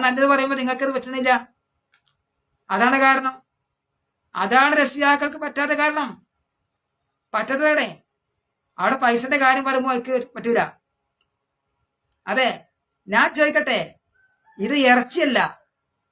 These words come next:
ഞാൻ ചോദിക്കുന്നത് മനസ്, ഇത് മനസ്സാണ്. പല, പല പെൺകുട്ടികളും ഈ പോത്തിറച്ചി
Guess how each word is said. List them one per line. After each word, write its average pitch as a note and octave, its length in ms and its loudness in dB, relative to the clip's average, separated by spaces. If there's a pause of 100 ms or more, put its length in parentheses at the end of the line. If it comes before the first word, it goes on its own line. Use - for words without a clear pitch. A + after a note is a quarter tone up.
(320)
ഞാൻ A#3 220 0 (100)
ചോദിക്കുന്നത് C#4+ 540 2
മനസ്, C4 300 -2 (160)
ഇത് C4+ 160 0 (360)
മനസ്സാണ്. A#3 560 -2 (1040)
പല, C4+ 120 0 (240)
പല C#4 140 -2 (120)
പെൺകുട്ടികളും C4+ 680 0 (460)
ഈ A#3 80 -4 (140)
പോത്തിറച്ചി B3+ 640 0